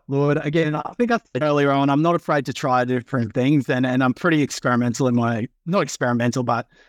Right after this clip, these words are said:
lately, my, the approach I've been taking is, look, I guess I've, I've developed quite a, quite a few centers of influence. Um, we also have quite a few, I guess, in,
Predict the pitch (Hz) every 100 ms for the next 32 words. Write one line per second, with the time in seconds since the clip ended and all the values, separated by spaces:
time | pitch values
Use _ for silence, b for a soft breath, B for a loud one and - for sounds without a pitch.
0 | b - 160 170 185 147 143 233 262 -
1 | 143 - 123 151 - 202 - 135 127 135
2 | - 127 120 131 123 123 117 117 127 -
3 | - _ _ _ 131 143 131 127 131 131
4 | 139 131 139 120 - 131 120 - _ 127
5 | 131 117 160 131 - 120 147 127 101 123
6 | 139 214 254 294 - - 113 123 123 120
7 | 127 156 156 151 127 127 113 - 131 127
8 | - 131 123 123 120 113 b b b b
9 | 127 117 - - - 120